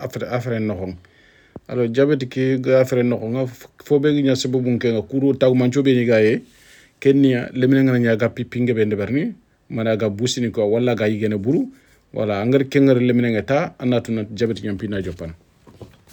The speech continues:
Alors, agari Kebe ko sasa ti, comment faire kenten, euh, euh, insuline wutu. Donc, c'est pour cela que il est, euh,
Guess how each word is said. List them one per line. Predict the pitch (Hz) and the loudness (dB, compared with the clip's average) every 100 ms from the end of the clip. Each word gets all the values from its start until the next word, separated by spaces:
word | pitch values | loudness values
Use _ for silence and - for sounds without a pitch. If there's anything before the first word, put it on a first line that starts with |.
| - - - _ _ _ _ _ _ _ - _ - - - _ _ - | -20 -20 -20 _ _ _ _ _ _ _ -20 _ -20 -18 -20 _ _ -6
Alors, | 131 101 82 _ - | -4 -4 -6 _ -8
agari | 113 131 131 | -2 0 0
Kebe | 131 156 | 0 0
ko | 139 | 0
sasa | 120 117 - 117 | -2 -6 -4 -4
ti, | - 135 131 - - | 0 0 0 -2 -6
comment | - 143 143 | -2 2 2
faire | 131 131 123 | 4 2 4
kenten, | 123 113 120 85 | 0 0 -2 0
euh, | 123 113 110 110 107 104 101 95 82 123 | 2 4 6 4 4 2 0 -2 -4 -4
euh, | 110 95 | -2 -2
insuline | 123 135 123 127 | -2 0 2 2
wutu. | 123 110 117 123 _ _ _ _ _ | 2 -2 -6 -8 _ _ _ _ _
Donc, | - 98 104 | -8 -4 -4
c'est | 95 | -4
pour | 107 123 | -6 -4
cela | 120 135 | 2 2
que | 131 120 | 2 0
il | 113 113 120 | -2 0 2
est, | 123 | 2
euh, | 113 107 104 | 4 2 0